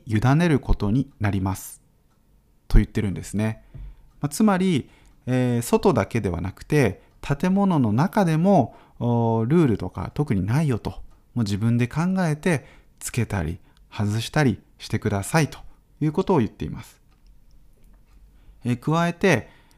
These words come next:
えー、本人の意思に反してマスクの着脱を強いることがないよう、個人の主体的な判断が尊重されるようご配慮をお願いしますとも言ってるんですね。まあ、要は、あのー、誰かが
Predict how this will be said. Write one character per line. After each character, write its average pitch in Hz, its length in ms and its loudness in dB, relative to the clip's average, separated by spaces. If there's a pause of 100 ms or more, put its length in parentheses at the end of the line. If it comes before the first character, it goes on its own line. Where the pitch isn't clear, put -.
(140)
え 110 500 -2
ー、 - 40 -8
本 247 320 4
人 135 160 4
の 95 160 -2
意 120 80 -2 (160)
思 101 80 0
に 90 80 -2
反 113 320 -2
し - 100 -10
て - 220 -8 (340)
マ 143 160 2
ス - 140 -10
ク - 120 -2
の 87 120 0
着 - 300 -4
脱 117 280 -2
を 113 100 0
強 139 280 0
い 175 60 2
る 139 80 0
こ - 160 -6
と 92 100 -4
が 92 140 -6
な 117 180 2
い 123 100 0
よ 113 280 4
う、 - 80 -8 (240)
個 156 140 0
人 127 240 4
の 87 100 -2
主 - 120 -6
体 190 240 0
的 196 220 -2
な 185 80 2
判 175 260 0
断 156 240 0
が 160 240 0
尊 123 320 -2
重 117 240 -2
さ - 160 -4
れ 110 120 0
る 110 100 0
よ 156 400 0
う - 40 -14
ご 104 80 -2
配 98 200 -4
慮 107 140 -2
を 151 100 2
お 117 60 2
願 98 200 0
い 90 60 -6
し - 140 -10
ま - 100 -8
す - 160 -16 (580)
と 185 120 0
も 131 100 2
言 87 100 -4
っ - 20 -20
て - 140 -4
る 92 100 0
ん - 40 -6
で 82 80 -10
す - 100 -10
ね。 117 220 -4 (600)
ま 160 60 -2
あ、 - 20 2
要 190 220 4
は、 151 320 0 (400)
あ 127 120 0
の 120 440 0
ー、 - 20 -12
誰 180 220 0
か 101 120 -4
が 95 140 -6